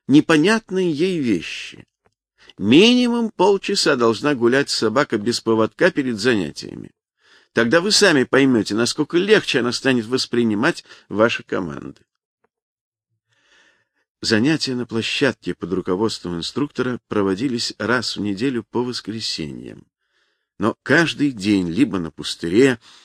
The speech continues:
либо на той же площадке я повторял с Айком основные команды.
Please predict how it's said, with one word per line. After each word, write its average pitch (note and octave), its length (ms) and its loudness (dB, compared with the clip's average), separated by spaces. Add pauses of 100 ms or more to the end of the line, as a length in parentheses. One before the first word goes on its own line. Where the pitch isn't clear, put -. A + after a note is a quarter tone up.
(260)
либо G#2+ 300 2
на G2 100 -2
той F#2 160 -2
же E2+ 140 -8
площадке G#2+ 680 -2
я G#2+ 220 0 (120)
повторял A#2+ 560 -2
с - 120 -6
Айком G2 440 -4 (260)
основные F2 560 -6
команды. D2+ 560 -10